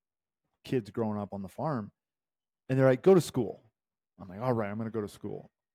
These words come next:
And I, I hated high school. I, uh, per-, they, they put, I remember I, I,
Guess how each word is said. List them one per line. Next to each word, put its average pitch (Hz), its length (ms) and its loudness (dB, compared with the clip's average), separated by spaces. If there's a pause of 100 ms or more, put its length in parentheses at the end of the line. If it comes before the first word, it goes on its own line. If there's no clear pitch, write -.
(120)
And 123 120 -4
I, 131 260 -4
I 131 80 -6
hated 135 400 -4
high 101 160 -8
school. 107 260 -6
I, 104 80 -4
uh, 107 300 -12 (160)
per-, - 180 -10
they, 123 140 -4 (200)
they 123 120 0
put, - 260 -4
I - 40 -4
remember 117 320 0
I, - 200 -4
I, 107 160 -4